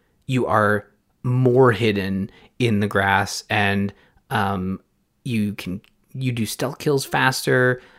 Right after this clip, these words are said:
and the enemies are less likely to see you. So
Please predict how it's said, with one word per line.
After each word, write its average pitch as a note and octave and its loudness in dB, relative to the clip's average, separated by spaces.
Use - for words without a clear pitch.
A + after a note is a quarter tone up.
and A2+ -2
the F#2+ -2
enemies B2+ 4
are A2+ 2
less A2 -2
likely G#2 -6
to F#2+ -8
see C#3+ 2
you. C3 4
So B2 4